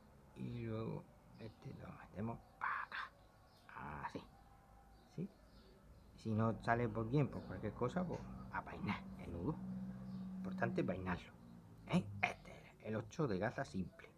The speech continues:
¿eh? No ha salido muy bien. Bueno, pero hay que peinarlo. Otro nudo importante dentro de los del ocho,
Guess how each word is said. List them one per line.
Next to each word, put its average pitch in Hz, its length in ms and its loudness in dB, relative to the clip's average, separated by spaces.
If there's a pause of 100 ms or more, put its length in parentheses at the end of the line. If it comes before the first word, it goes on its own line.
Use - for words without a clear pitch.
(480)
¿eh? 135 140 -2
No 98 120 -2
ha - 20 0
salido 85 240 -8
muy - 100 -10
bien. - 180 -20 (480)
Bueno, - 280 -12
pero - 120 -20
hay 95 80 -8
que - 80 0
peinarlo. - 440 -12 (1500)
Otro 165 340 10
nudo 147 360 8 (640)
importante 107 640 4 (460)
dentro 113 420 0
de 113 140 2
los 107 180 2
del 117 140 4
ocho, 104 360 0